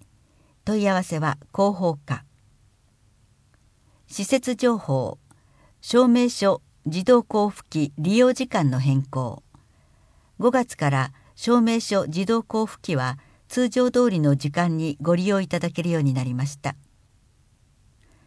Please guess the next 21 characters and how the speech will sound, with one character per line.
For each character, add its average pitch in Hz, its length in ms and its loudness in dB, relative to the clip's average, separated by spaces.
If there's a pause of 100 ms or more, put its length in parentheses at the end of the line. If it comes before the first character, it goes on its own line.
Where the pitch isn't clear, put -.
(340)
区 226 140 -2
立 254 260 -2
施 - 100 -2
設 262 280 -2
の 151 160 0
開 220 180 -2
設 240 300 -4
状 233 180 -2
況 156 260 -4
で 147 240 -2
ご 170 180 -2
案 160 140 0
内 156 140 -2
し 170 80 -12
て 143 140 -4
い 143 80 2
ま 139 100 -2
す。 - 220 -14 (1080)
た 226 100 -2
だ 220 120 0
し、 160 280 -6